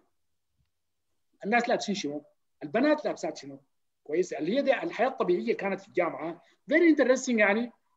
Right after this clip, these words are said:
يعني انا طبعًا بحاول اتفادى انه انشر النوع ده من الصور يعني، لانه تتوقع انه، انه الفيميل زي ذاتهم يكونوا طبعًا هسه الحكايه شويه ديفرنت، لكن يعني from، from a historical point of view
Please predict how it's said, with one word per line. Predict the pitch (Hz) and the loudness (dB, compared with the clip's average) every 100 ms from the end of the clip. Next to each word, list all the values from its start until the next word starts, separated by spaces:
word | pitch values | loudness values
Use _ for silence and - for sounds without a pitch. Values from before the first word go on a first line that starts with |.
| _ _ - | _ _ -2
يعني | 156 | -2
انا | 170 | 2
طبعًا | 262 262 | 2 4
بحاول | 220 - 254 240 | 2 4 6 6
اتفادى | - 233 214 | 6 4 4
انه | 208 214 | 4 2
انشر | 202 180 | -2 -2
النوع | 170 185 | 0 0
ده | 170 | 0
من | |
الصور | 135 - 160 | -2 -6 -4
يعني، | 120 127 131 | -4 -10 -10
لانه | 160 180 175 _ _ - | -6 -6 -6 _ _ -8
تتوقع | 165 220 220 190 | -2 -2 2 2
انه، | 185 190 190 - _ _ 160 | 2 -2 -4 -14 _ _ -6
انه | 185 | -2
الفيميل | 175 - 247 226 220 | -2 0 0 4 4
زي | 180 202 | 4 4
ذاتهم | 208 208 165 | 4 2 0
يكونوا | 147 196 | -2 -2
طبعًا | 180 165 160 | -2 -4 -4
هسه | 165 151 | -6 -8
الحكايه | - - 160 147 139 - | -10 -4 -2 0 -4 -8
شويه | 160 160 | -2 0
ديفرنت، | 151 160 135 | 0 -6 -8
لكن | 240 233 269 262 - _ _ - | -8 -4 -4 -4 -10 _ _ -4
يعني | 165 | -2
from، | 175 190 190 | 0 2 0
from | 165 - 170 | 0 -6 -6
a | 151 | -6
historical | - 311 320 240 | -4 0 2 0
point | - 233 226 | 0 0 0
of | 160 | 0
view | 143 190 | 2 0